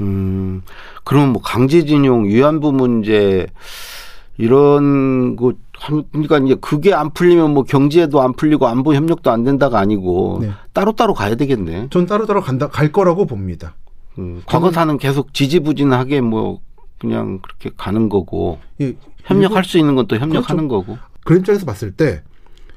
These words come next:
Speaker 2: 한국 시민들이 어느 나라를 볼 때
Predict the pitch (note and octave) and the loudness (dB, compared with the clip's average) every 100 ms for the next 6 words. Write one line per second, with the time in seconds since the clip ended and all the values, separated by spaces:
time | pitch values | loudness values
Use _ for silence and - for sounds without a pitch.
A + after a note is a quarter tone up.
0 | - - - - B3 - C4 A#3+ D#3 E3 | -20 -20 -10 -2 -2 2 2 4 2 2
1 | C#3+ D2 - - - - - - A2 E3+ | 0 -2 -14 -20 -20 -20 -20 -6 0 2
2 | A#3+ A#2+ D3+ G#3 F3 F#2 - C3+ F#2+ | 2 2 2 0 -2 -4 -4 -2 -2